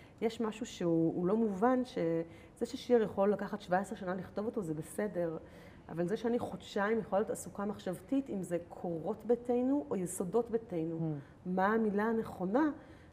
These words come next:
Speaker 1: וחודשיים אני תקועה עם המילה הזאת. כי כל מה שאני כותבת, אני אומרת, "רגע, זה קורות או יסודות?" אפילו אם זה שיר אחר לגמרי, אפילו אם זה סדנה, אני בקורות או ביסודות,
Speaker 2: <laughs>
Speaker 1: ואחרי חודשיים,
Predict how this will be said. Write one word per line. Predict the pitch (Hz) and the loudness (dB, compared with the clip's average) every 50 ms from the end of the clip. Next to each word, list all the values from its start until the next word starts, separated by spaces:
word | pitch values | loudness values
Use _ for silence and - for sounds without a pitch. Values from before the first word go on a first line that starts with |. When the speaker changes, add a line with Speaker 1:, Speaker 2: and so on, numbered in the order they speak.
| - - | -10 -8
Speaker 1:
וחודשיים | - - - 170 - - 226 240 269 285 | -8 -6 -6 -6 -2 0 2 4 6 6
אני | 277 262 | 6 6
תקועה | - - - - 202 - - 285 | 4 0 -4 -4 -2 2 4 4
עם | 302 285 | 6 6
המילה | 262 226 214 202 214 262 349 | 6 4 4 4 4 4 4
הזאת. | 349 254 180 165 160 160 160 - - - - - - - - - - - - - - | 4 4 2 2 0 0 -2 -8 -18 -20 -20 -20 -20 -20 -20 -20 -20 -20 -20 -20 -18
כי | - - 196 175 | -14 -12 -12 -4
כל | - 233 240 | 2 2 4
מה | 262 269 | 4 4
שאני | - 262 247 | 2 0 0
כותבת, | - 240 - - 302 302 302 285 226 | 0 -2 2 2 4 4 4 2 0
אני | 196 185 | 0 0
אומרת, | 190 208 220 247 - - | 2 4 4 2 4 2
"רגע, | 262 269 - 175 | 2 2 2 2
זה | - - 170 | 0 -2 -2
קורות | - - - 175 190 285 311 - | -6 -4 -4 -2 -2 -2 0 0
או | 339 | 0
יסודות?" | 302 262 - - 190 165 156 156 151 - - - - | 0 0 0 -2 -4 0 2 2 0 0 -4 -10 -8
אפילו | - - 247 339 | -4 -2 0 2
אם | 349 | 2
זה | 277 269 | 2 0
שיר | 269 - 269 277 294 | 2 2 4 4 4
אחר | 285 - 277 | 2 2 2
לגמרי, | 269 254 202 247 269 330 311 269 - | 2 2 2 4 4 4 4 4 2
אפילו | - - 220 277 | 0 0 0 2
אם | 285 | 2
זה | 220 226 202 196 - - - - - - - - - | 0 0 -2 -4 -4 -8 -12 -20 -20 -20 -20 -20 -10
סדנה, | - - 202 175 208 269 339 175 - - - - - | -4 -2 -2 0 2 2 2 2 0 -2 -6 -6 -2
אני | 196 196 190 | 0 0 0
בקורות | 156 165 - - 214 185 202 262 311 - | 0 0 2 2 4 8 8 8 8 8
או | 302 | 6
ביסודות, | 233 240 208 208 208 165 156 143 - 349 - - | 6 6 6 6 6 4 4 6 6 6 6 6
Speaker 2:
<laughs> | - | 6
Speaker 1:
ואחרי | - - - - 262 | 2 2 4 2 2
חודשיים, | 269 285 - - 311 302 277 240 | 2 2 2 4 4 6 6 4